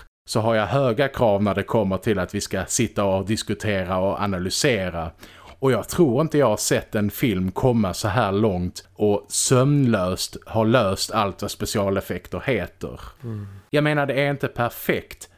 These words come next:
Speaker 1: naturligtvis. Men det är så nära att det nästan är lite kusligt.
Speaker 2: Ja.
Speaker 1: I andra filmer kan man sitta och haka upp sig på det ena och det andra. Och jag slår vad om att om vi verkligen satte oss ner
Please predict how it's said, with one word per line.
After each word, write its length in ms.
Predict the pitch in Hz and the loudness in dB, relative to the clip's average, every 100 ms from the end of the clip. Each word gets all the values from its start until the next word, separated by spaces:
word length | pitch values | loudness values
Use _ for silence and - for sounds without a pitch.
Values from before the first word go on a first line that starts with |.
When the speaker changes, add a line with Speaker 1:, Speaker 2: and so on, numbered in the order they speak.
| - | 0
Speaker 1:
naturligtvis. 1400 | 120 - - 120 90 92 82 98 143 90 80 - - - - - - | 0 0 0 0 0 -4 -6 0 0 0 -4 -8 -8 -12 -20 -18 -2
Men 640 | 117 131 135 101 92 90 92 | 2 4 4 2 0 -2 -2
det 300 | 110 107 98 | 0 0 0
är 40 | |
så 240 | - 143 | 0 2
nära 500 | 104 104 101 104 101 | 4 2 2 0 0
att 220 | 95 90 - | -2 -4 -2
det 80 | |
nästan 420 | 101 101 - 90 101 | -2 -2 -2 -2 -2
är 120 | 92 | -2
lite 240 | 87 - | -4 -8
kusligt. 1080 | - 104 98 117 - - 76 - - - - _ - | -8 -6 -4 -4 -4 -4 -6 -10 -12 -14 -14 _ -12
Speaker 2:
Ja. 220 | 101 90 87 - | -10 -8 -12 -10
Speaker 1:
I 140 | - 139 | -2 0
andra 280 | 165 170 156 | 2 2 2
filmer 320 | 160 143 113 | 2 4 2
kan 160 | - | 2
man 120 | 113 107 | 2 2
sitta 320 | 120 113 107 | 0 2 0
och 60 | |
haka 320 | - 107 - - | 2 0 0 2
upp 240 | 160 - | 2 2
sig 200 | - 110 | 0 0
på 100 | 110 | 0
det 220 | 101 95 | -2 0
ena 320 | 101 98 95 | 0 0 0
och 120 | 87 92 | 0 -2
det 80 | |
andra. 440 | 92 139 95 87 82 | -2 0 0 -2 0
Och 140 | 90 | 2
jag 260 | 113 104 104 | 2 0 -4
slår 220 | - 135 | -2 0
vad 280 | 123 131 113 | 2 4 2
om 80 | 113 | 0
att 120 | 107 | 0
om 80 | 113 | 0
vi 100 | 113 | 0
verkligen 420 | 123 120 135 123 | 0 -2 0 -2
satte 360 | - 117 - 107 | 0 -2 0 -2
oss 180 | 95 - | -2 -2
ner 300 | 110 92 | -2 -2